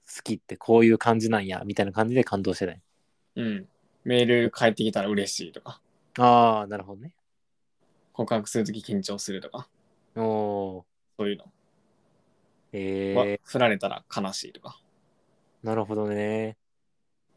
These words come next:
Speaker 1: でもすごいな、こう、わからんかったからこそ体得的にこう、恋を学んでいってるみたいな感じない？
Speaker 2: うん。そう、
Speaker 1: えー。
Speaker 2: 面白い。面白かった。
Speaker 1: えー。
Speaker 2: やし、高校の時もずっと恋バナしてたな、そういえば。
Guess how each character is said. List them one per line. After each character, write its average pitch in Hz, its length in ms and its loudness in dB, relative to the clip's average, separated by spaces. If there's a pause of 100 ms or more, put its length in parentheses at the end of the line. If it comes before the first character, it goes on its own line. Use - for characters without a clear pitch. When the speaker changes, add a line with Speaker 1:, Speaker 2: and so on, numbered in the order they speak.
(680)
Speaker 1:
で 110 80 -4
も 104 60 -4
す - 140 -4
ご 156 120 4
い 131 40 4
な、 101 120 -2
こ 101 300 4 (640)
う、 135 40 2
わ 160 80 4
か 196 100 8
ら 202 120 2
ん 196 60 -8
か - 100 -2
っ - 100 -4
た - 100 -6
か 117 120 -6
ら 110 100 -2
こ 107 80 -12
そ 101 120 -12
体 175 280 -2
得 165 240 -6
的 156 220 -6
に 147 120 -8
こ 127 380 -4
う、 - 60 -20 (180)
恋 117 320 2
を 90 180 -12 (220)
学 131 240 2
ん 127 160 -6
で 123 120 2
い 117 80 -2
っ - 40 -16
て - 180 -4
る 110 120 0
み 98 80 -10
た 90 60 -16
い - 20 -16
な 87 60 -20
感 90 120 -12
じ 85 80 -12
な 82 80 -10
い？ 82 100 -14 (380)
Speaker 2:
う 123 80 -4
ん。 104 200 -4 (420)
そ - 180 -6
う、 98 60 0
Speaker 1:
え - 20 4
ー。 92 80 2
Speaker 2:
面 110 140 -6
白 95 180 2
い。 98 140 0
面 98 120 2
白 98 140 2
か 95 80 -2
っ 98 60 -2
た。 - 100 -10
Speaker 1:
え - 920 -14
ー。 - 20 2
Speaker 2:
や 208 100 4
し、 190 440 0 (380)
高 190 340 6
校 226 460 6
の 226 160 0
時 214 200 0
も 117 100 0
ず 127 240 2
っ - 20 -14
と 127 120 -4
恋 110 140 -4
バ 101 80 -6
ナ 104 80 -8
し - 40 -10
て 107 80 -8
た 101 100 -8
な、 67 120 -12
そ 107 140 -8
う 101 80 -4
い 85 40 -8
え - 20 -14
ば。 - 180 -12